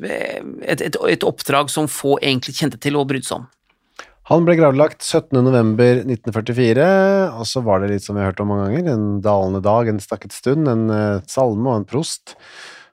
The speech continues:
Speaker 2: Og så er det hilsener fra ledelsen i Nasjonal Samling, altså riksledelsen, og fra
Speaker 1: Mm.
Speaker 2: lokale lag.
Speaker 1: Ja, også fra kona, Marit.
Speaker 2: Mm.
Speaker 1: Så hadde han, eh,
Speaker 2: To sønner, ja.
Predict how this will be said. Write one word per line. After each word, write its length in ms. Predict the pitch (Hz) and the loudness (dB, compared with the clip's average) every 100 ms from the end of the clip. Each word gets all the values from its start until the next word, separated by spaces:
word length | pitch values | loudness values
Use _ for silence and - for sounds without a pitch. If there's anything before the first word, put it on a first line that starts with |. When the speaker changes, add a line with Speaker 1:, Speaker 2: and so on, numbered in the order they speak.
| _ | _
Speaker 2:
Og 60 | 131 | -4
så 140 | 156 | 2
er 40 | 156 | 4
det 880 | 160 160 160 156 156 156 156 156 - | 6 6 6 4 4 2 0 -6 -2
hilsener 320 | 160 127 - 113 | -2 0 0 2
fra 180 | 127 123 120 120 117 110 | 4 6 6 4 2 0
ledelsen 540 | 110 104 92 - 120 113 | 2 0 -2 -6 -2 0
i 380 | 107 101 98 | 0 0 -4
Nasjonal 300 | 95 98 101 95 | -4 -4 -2 -2
Samling, 300 | 98 147 127 104 95 90 - - _ | 0 2 4 2 2 -2 -16 -20 _
altså 220 | - 87 85 85 82 82 | -10 -8 -6 -6 -6 -6
riksledelsen, 720 | 87 - - 107 101 104 208 - _ - | -8 -12 -6 -6 -4 -6 -8 -10 _ -6
og 160 | 135 139 | 0 4
fra 100 | 160 | 4
Speaker 1:
Mm. 60 | |
Speaker 2:
lokale 400 | 165 143 113 107 | 4 4 6 6
lag. 260 | 107 104 101 - _ _ - - - - - - | 6 6 2 -6 _ _ -20 -20 -20 -20 -18 -10
Speaker 1:
Ja, 140 | - | -8
også 240 | - - 185 | -6 -8 -4
fra 200 | 175 175 | 0 0
kona, 420 | 202 147 127 120 - _ _ - | 2 2 2 0 -6 _ _ -2
Marit. 640 | 160 131 127 127 - - - _ _ _ _ _ _ _ _ _ _ - | 0 2 0 -2 -6 -8 -8 _ _ _ _ _ _ _ _ _ _ -12
Speaker 2:
Mm. 80 | 110 | -8
Speaker 1:
Så 160 | 113 147 | -2 0
hadde 180 | 143 127 | 0 0
han, 200 | 131 135 | 2 2
eh, 280 | 131 131 117 _ _ _ - | 2 0 -4 _ _ _ -12
Speaker 2:
To 60 | 110 | -6
sønner, 280 | 110 101 | -4 -2
ja. 120 | 131 | -4